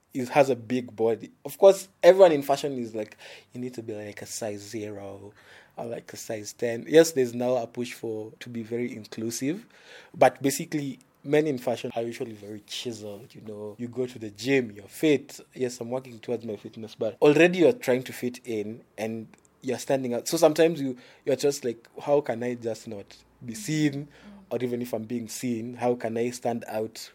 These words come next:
Speaker 1: completely? Also, when st-, starting out, I think the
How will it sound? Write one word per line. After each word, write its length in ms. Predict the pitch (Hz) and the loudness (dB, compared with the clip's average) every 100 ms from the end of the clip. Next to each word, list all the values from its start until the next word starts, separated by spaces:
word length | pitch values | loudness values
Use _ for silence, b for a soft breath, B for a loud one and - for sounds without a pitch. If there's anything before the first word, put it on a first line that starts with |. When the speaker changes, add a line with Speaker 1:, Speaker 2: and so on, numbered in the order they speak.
| _ _ - | _ _ 2
Speaker 1:
completely? 840 | - 143 123 147 151 139 127 110 101 | 6 6 4 -6 -6 -4 -6 -4 2
Also, 220 | 202 202 | 4 6
when 220 | 156 135 - | 6 2 -8
st-, 220 | - - _ - | -12 -12 _ -8
starting 400 | - 139 143 135 | 0 0 0 0
out, 260 | 135 131 - | 0 0 -8
I 60 | 131 | -10
think 240 | - 185 | -8 -6
the 100 | 143 | -4